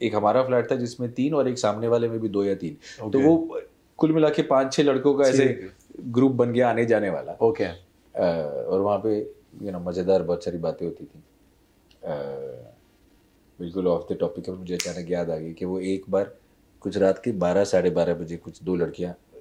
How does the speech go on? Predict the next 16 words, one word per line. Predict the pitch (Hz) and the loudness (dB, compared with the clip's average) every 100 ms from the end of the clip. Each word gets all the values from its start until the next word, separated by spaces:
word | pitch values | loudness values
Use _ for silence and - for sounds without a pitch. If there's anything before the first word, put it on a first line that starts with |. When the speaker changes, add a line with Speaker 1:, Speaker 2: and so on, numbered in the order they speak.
| 175 | -14
Speaker 1:
दरवाजे | 160 156 151 - | -8 -6 -6 -8
पे | |
थीं | 143 104 120 | -12 -12 -12
और | 165 | -12
बेल | 147 - | -12 -10
बजाई | 78 78 101 | -10 -10 -10
और | 175 | -12
मैंने | 80 78 | -14 -16
खोला | - 78 85 | -16 -6 -4
और | 110 85 | -2 -4
वो, | 78 78 | -10 -18
उन्होंने | 80 _ _ _ _ _ _ 90 87 | -20 _ _ _ _ _ _ -14 -10
मुझे | 87 | -6
देखा | 95 90 | -6 -4
और | 98 | -6
बोला, | 92 90 | -8 -10